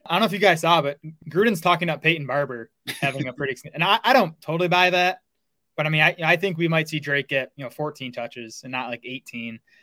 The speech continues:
Speaker 1: Uh, plus, I, I just hate this spot for the Raiders. Like, road game, traveling across the country after a Monday night game,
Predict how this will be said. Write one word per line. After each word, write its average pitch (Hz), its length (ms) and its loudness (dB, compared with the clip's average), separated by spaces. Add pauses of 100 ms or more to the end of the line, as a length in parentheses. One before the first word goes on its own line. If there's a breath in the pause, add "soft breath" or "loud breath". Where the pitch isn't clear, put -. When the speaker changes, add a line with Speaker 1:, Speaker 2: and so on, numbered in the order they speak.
(200)
Speaker 1:
Uh, 127 160 -2
plus, 202 200 4
I, 190 220 6
I 196 80 4
just 226 160 0
hate 160 220 -4
this 156 140 -6
spot 147 280 -2
for 143 80 -10
the 123 80 -8
Raiders. 127 460 -8 (400)
Like, 131 160 -4 (100)
road 160 280 2
game, 151 280 2
traveling 156 360 0
across 151 280 -2
the 139 60 -12
country 143 500 -4
after 156 280 -2
a 151 40 -2
Monday 151 280 0
night 135 220 -4
game, 135 360 -4